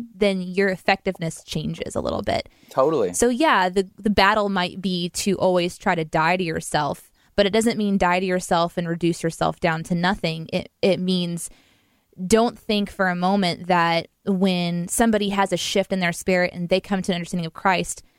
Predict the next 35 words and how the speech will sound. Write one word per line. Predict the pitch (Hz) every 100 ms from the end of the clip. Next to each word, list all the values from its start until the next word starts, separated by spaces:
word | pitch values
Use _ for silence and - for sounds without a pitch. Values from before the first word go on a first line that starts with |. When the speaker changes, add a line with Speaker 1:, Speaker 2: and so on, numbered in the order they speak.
| _ -
Speaker 1:
that | 180 190 - _ _
y-, | - 180 -
that | 185 190
was | 196
because | 190 - 185 170 165 - _ _ -
you | 175 185 202 202
did | 180 170
something | 185 170 175 170
very, | 165 165
very | 160
specific. | 160 - 175 196 175 170
It's | -
because | 185 190 165
God | 170 160
worked | 160 160 -
through | - -
you. | - 73 76 - _
So, | - 240 233 -
you | 233
know, | 208
Speaker 2:
Yeah. | 233 214 -
Speaker 1:
challenges | - 311 285 247 220
like | 185
that | - 233 233
through | 202 185
life. | 190 247 -
But, | - 165 - _ _ _ _
you | 214
know, | 185 180 -
I've | - 226 269
been | 208 180 -
really | 196 214 214
meditating | 214 185 185 208 190 180
on, | 170 165 165 - _ -
uh, | 175 160